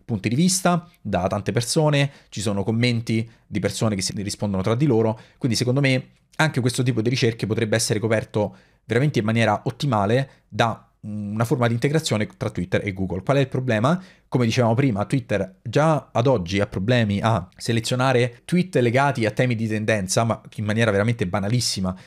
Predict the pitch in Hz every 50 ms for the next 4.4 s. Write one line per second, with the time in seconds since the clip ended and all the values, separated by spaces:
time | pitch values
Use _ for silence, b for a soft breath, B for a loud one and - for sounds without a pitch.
0 | B B B B 110 110 - - 117 110 113 123 123 117 120 113 110 107 110 117
1 | 117 113 - 117 95 110 104 107 101 120 120 113 104 101 98 104 104 101 95 90
2 | B B B B B _ 120 107 113 117 117 117 - - - 117 107 101 - 113
3 | - - 110 104 104 101 101 101 101 107 98 95 92 104 110 110 - 92 95 95
4 | 92 104 - - 92 101 139 160